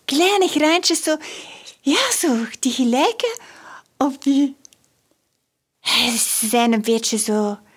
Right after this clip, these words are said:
een miniatuurgraantje, zo. Je hebt leven gegeven.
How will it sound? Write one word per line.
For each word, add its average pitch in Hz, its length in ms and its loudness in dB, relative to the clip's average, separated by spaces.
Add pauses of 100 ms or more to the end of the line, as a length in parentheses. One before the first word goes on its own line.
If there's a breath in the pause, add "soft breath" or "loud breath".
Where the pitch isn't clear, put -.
een 220 100 0
miniatuurgraantje, 339 1600 0
zo. 294 220 -6 (1300)
Je - 180 -4
hebt 254 300 -2
leven 233 500 4
gegeven. 208 680 -4